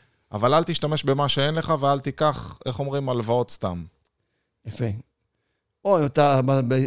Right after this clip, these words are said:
Speaker 2: ביטחון, אתה, אתה בעל תפילה, אתה רוצה להתפלל? תפלל. בוא, עכשיו, אני הולך להלוואות, אתה תחזיר לי. ב-,
Speaker 1: אז
Speaker 2: בבקשה.
Speaker 1: אתה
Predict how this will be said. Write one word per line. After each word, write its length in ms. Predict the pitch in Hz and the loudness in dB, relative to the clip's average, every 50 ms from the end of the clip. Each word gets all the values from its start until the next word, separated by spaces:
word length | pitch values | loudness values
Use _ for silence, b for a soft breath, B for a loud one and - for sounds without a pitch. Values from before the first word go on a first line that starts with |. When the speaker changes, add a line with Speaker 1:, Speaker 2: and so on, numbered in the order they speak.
| - | -2
Speaker 2:
ביטחון, 400 | - 123 127 107 127 123 147 143 | -2 -4 -2 0 2 2 2 2
אתה, 100 | 120 135 139 143 - - - - _ | 2 0 -2 -2 -4 -8 -14 -16 _
אתה 120 | - 131 143 | -4 -2 0
בעל 160 | 135 123 131 | 0 0 -2
תפילה, 340 | 107 - - 135 143 151 143 | -2 -2 -2 2 2 2 2
אתה 100 | 113 117 | 2 -2
רוצה 160 | 117 - - | -4 -4 -6
להתפלל? 380 | 131 107 - 123 143 180 247 226 - - _ _ _ _ _ | -8 -2 0 0 4 4 2 2 0 -6 _ _ _ _ _
תפלל. 1120 | _ 453 554 622 679 698 622 - - _ _ _ _ _ _ _ _ _ _ - 277 214 | _ -2 2 2 2 2 0 -2 -8 _ _ _ _ _ _ _ _ _ _ -8 -6 -2
בוא, 100 | 180 190 | 0 0
עכשיו, 220 | 208 185 196 180 180 | 0 0 0 0 2
אני 140 | 190 196 190 | 2 4 4
הולך 200 | 196 202 190 180 | 2 2 0 0
להלוואות, 640 | 190 180 170 165 151 143 170 233 285 302 - - | 2 4 4 4 4 6 8 8 8 8 8 6
אתה 160 | 214 - 208 | 0 0 0
תחזיר 380 | 165 - 151 127 135 139 151 139 | -2 -2 -2 -2 -2 -4 -6 -6
לי. 120 | 120 110 104 - _ _ _ _ _ _ _ _ _ _ _ _ _ _ _ _ _ _ _ _ _ _ _ _ _ _ _ _ _ _ - | -6 -8 -12 -14 _ _ _ _ _ _ _ _ _ _ _ _ _ _ _ _ _ _ _ _ _ _ _ _ _ _ _ _ _ _ -8
ב-, 40 | |
Speaker 1:
אז 200 | 196 - - 156 | -8 -8 -6 -4
Speaker 2:
בבקשה. 240 | 180 202 208 - - | -2 -2 0 4 4
Speaker 1:
אתה 120 | - - | 6 6